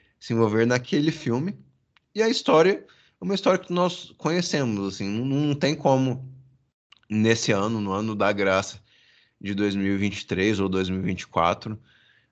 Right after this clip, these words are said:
você esquecer dessa história, assim, é uma história que todo mundo sabe, né? É claro, os detalhes eu até não, não conhecia muito, assim. Vou re-, vou repetir, eu não conhecia os detalhes, a, a questão do, do saco de dormir,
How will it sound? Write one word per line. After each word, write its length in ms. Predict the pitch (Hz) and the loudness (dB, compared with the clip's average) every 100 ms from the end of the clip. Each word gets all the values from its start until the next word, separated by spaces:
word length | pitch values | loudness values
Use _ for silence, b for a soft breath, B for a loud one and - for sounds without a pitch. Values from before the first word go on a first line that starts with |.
| - | -6
você 800 | 101 104 - 98 101 101 - - | -4 -4 0 2 2 2 -2 -12
esquecer 640 | - - 127 127 113 113 | -8 0 2 2 2 2
dessa 260 | 110 101 - | 2 0 -2
história, 320 | - 98 90 | -6 -2 -2
assim, 140 | 90 | -2
é 20 | 98 | -4
uma 100 | 107 | -4
história 260 | - 113 | -2 -2
que 80 | 120 | -2
todo 220 | 123 120 | -4 -2
mundo 180 | 123 143 | -2 -2
sabe, 400 | - 135 107 92 | 0 2 2 0
né? 80 | 92 B B | -8 B B
É 80 | 143 | -6
claro, 340 | - 143 127 | 2 4 4
os 120 | 156 | 2
detalhes 600 | 165 139 143 170 160 117 | 0 2 4 4 2 0
eu 120 | 123 151 | 2 2
até 220 | 156 156 | 2 -2
não, 140 | 170 | -4
não 240 | 170 160 170 | -6 -6 -6
conhecia 640 | 180 180 - - 147 107 | -2 -2 -2 0 0 0
muito, 340 | 101 95 87 | -2 -8 -10
assim. 280 | 87 - 80 - _ _ _ _ - | -14 -16 -18 -20 _ _ _ _ -8
Vou 160 | 95 | -4
re-, 100 | 98 | -2
vou 260 | 98 92 104 | -4 -4 -2
repetir, 320 | 107 110 - | -2 -4 -6
eu 40 | |
não 100 | 101 | -6
conhecia 480 | 98 107 107 107 107 B B B | -2 -4 -2 -2 -2 B B B
os 160 | - 104 | -4 2
detalhes, 420 | 110 107 107 98 95 95 | 2 4 2 2 -2 -6
a, 100 | - | -4
a 220 | 92 - 90 | -6 -6 -8
questão 440 | 104 98 104 98 | -6 -6 -4 -4
do, 260 | 95 92 b b b b | -4 -4 b b b b
do 120 | 104 | -4
saco 400 | - 113 107 110 | 2 2 2 -2
de 100 | 101 | -4
dormir, 760 | 98 95 90 110 123 107 92 | -4 -4 -4 -2 0 0 -2